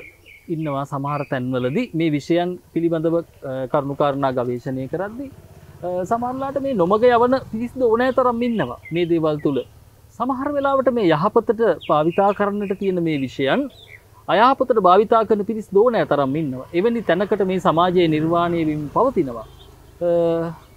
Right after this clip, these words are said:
අයහපත් කෙනෙක් ගාවට මේ, මේ, මේ අඳුනක් වගේ දෙයක් පත් වුණොත් පත් වෙන ඉරණම මොන වගේ වේවිද?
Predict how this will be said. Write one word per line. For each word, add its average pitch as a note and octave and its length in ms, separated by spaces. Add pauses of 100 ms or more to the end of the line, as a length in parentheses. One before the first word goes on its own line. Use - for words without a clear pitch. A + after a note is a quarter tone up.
(400)
අයහපත් A#3+ 460
කෙනෙක් G#3 280
ගාවට G#3 340
මේ, F#3+ 160
මේ, F3 200
මේ E3+ 180
අඳුනක් D#3 360
වගේ D#3+ 280
දෙයක් D#3 220
පත් - 240
වුණොත් E3 280 (400)
පත් E3+ 240
වෙන D#3+ 160
ඉරණම D3 260
මොන C3 200
වගේ C3 300
වේවිද? C3 300